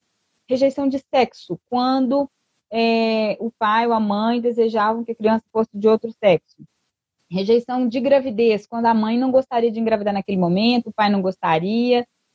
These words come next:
né? Ou a mãe passa por uma questão muito importante durante a gestação, é, passa muito medo, passa muito mal, é, corre risco de vida. Isso tudo vai gerando no, naquele feto ali que tá sendo gestado uma sensação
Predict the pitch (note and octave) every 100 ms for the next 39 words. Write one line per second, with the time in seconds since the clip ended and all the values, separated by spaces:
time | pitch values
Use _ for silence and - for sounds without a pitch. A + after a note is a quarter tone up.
0 | _ G3 G#3+ A#3+ G#3+ A#3+ B3 A3+ A3+ A#3+
1 | _ A3 A#3 _ A3+ A3+ - A3+ A3+ A#3
2 | C#4 D4+ C4 - _ A#3+ C4+ C4+ G3 G3+
3 | G3 G3 F#3+ F#3 - E3+ _ F3 F3 F#3+
4 | G#3+ A3 _ _ _ - F#3+ G#3 G3+ A3
5 | B3 B3 A3 G3+ G#3+ A#3 A#3 F3+ F#3+ G#3
6 | G3+ A3 G#3 A#3 G#3+ G3+ G3+ G#3 G#3 G3+
7 | G3+ _ _ _ - G3 G3 F#3+ A#3 A3+
8 | G#3+ G#3+ - G#3 F3 A3+ F3+ G3+ A3 F3+
9 | A3 A3+ - _ _ A3 - A#3 C4 B3
10 | A#3+ B3+ B3+ A#3+ A3 C4 D#4 A#3 A3 G#3
11 | F#3 G3+ G3 G3 G3+ _ G3 F#3+ - F#3
12 | G#3 B3+ _ F#3+ F#3+ F#3 F#3 F#3 _ F#3+
13 | G3+ G#3+ A3 G#3 A3 G#3+ G#3 G#3 G#3 G3+